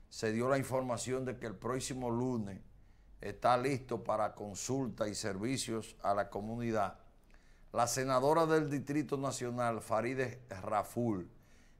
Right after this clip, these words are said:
reveló que habrá un nuevo patronato,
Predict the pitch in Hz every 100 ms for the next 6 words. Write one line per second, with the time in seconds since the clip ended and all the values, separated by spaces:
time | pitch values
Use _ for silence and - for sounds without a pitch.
0 | - 120 165 175 156 143 143 131 - -
1 | - - - - - - 123 120 120 139
2 | 156 147 147 151 143 143 135 - 123 107
3 | 117 117 113